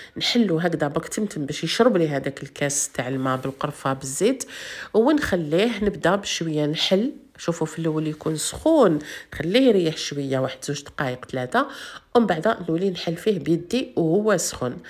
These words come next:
اللي ما تحملش تخدم بيد-، بيدها تخدم بال-، بالمغرفه تاع الحطب، آه، يعني خدموا. المهم،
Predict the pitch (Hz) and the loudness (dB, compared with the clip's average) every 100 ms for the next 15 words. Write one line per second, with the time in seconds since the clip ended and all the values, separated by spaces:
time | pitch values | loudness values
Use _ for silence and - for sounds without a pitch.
0 | - - - 156 185 202 - 170 151 131 | -16 -16 -4 0 2 2 0 2 2 2
1 | - - - - 135 123 123 120 127 123 | -4 -4 -4 -2 -2 -2 -6 -4 -4 -2
2 | 95 - 131 127 165 285 294 - - 330 | -4 -4 -6 -4 -2 -2 -4 -8 0 2
3 | 208 151 139 135 135 208 160 143 143 139 | 4 2 0 -2 -2 -4 -2 -4 -4 -4
4 | - 233 - - 170 175 - - - - | -4 -4 -2 2 2 0 -12 -16 -14 -14
5 | - - 170 165 175 208 294 330 302 202 | -6 0 2 4 4 2 2 2 2 2
6 | 175 202 240 214 196 302 262 | 2 2 4 2 4 2 2